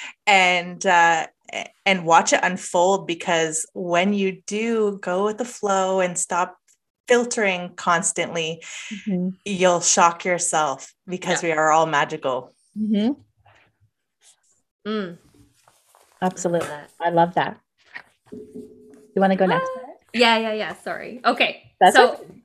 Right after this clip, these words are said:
Speaker 3: I like that this card came out 'cause we were cer-, we were just talking about, um,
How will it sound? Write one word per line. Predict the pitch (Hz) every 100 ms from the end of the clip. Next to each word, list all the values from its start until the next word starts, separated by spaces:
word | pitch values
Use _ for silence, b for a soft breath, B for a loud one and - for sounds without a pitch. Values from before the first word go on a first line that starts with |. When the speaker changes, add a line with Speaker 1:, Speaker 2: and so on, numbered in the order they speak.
| B B -
Speaker 3:
I | 254 294
like | 330 392
that | 415 403
this | 247 -
card | 339 277 277
came | 277 240
out | 240 240
'cause | 247 247
we | 233
were | 240
cer-, | - 240
we | 233 247
were | 240
just | 262 -
talking | 262 262 254 233
about, | 208 202 202 - _
um, | - 190 190 185 190